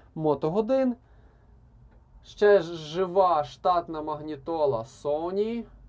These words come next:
легендарна японська компанія. Так, давайте тепер трактор заведемо, е, щоб, е, послухати, як працює двигун. У нас примусово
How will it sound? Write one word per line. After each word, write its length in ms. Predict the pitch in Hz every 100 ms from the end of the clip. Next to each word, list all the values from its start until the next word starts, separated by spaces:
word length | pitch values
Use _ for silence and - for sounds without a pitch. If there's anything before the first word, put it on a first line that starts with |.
| - -
легендарна 680 | 170 175 170 185 185 180
японська 500 | 180 175 185 175 180
компанія. 720 | 175 175 180 180 180 180 185 185 - - - - - - - - - - - - - _ _ _ -
Так, 160 | - 120
давайте 260 | 160 175 160
тепер 200 | 156 156
трактор 380 | 165 160 156
заведемо, 840 | 147 151 151 151 151 143 135 127 117 - 143
е, 120 | 135
щоб, 420 | - - 147 135 -
е, 20 | 135 127
послухати, 460 | - - 156 147 143
як 140 | 143
працює 320 | 143 143 151 147
двигун. 420 | 175 240 359 311
У 100 | 175
нас 260 | 160 156 -
примусово 760 | - 160 156 - 156 135 127